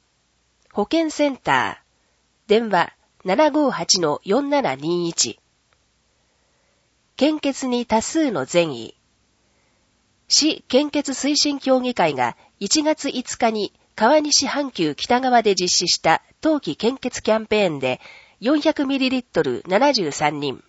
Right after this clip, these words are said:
二百ミリリットル十一人の協力がありました。二月の献血日。ところ、市役所。日時、八日金曜日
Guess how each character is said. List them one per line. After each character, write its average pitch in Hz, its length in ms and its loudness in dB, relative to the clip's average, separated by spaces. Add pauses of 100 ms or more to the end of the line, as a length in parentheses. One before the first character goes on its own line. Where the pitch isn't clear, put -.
(420)
二 208 120 0
百 294 240 4
ミ 294 120 -2
リ 277 140 0
リ 277 100 -4
ッ - 100 -12
ト 160 120 0
ル 123 240 -4
十 277 240 2
一 294 180 -2
人 208 200 -2
の 131 200 -2
協 202 240 2
力 180 240 -2
が 151 160 0
あ 143 60 2
り 147 80 -6
ま 143 120 0
し - 120 -2
た。 - 180 -10 (2000)
二 202 140 0
月 302 300 2
の 277 160 2
献 254 280 0
血 233 280 0
日。 143 160 -6 (1040)
と 190 140 0
こ 226 140 2
ろ、 180 180 2 (400)
市 - 220 4
役 277 200 2
所。 - 240 0 (1120)
日 254 280 -2
時、 147 220 -8 (680)
八 302 220 4
日 294 200 -4
金 269 300 -2
曜 247 220 2
日 147 240 -6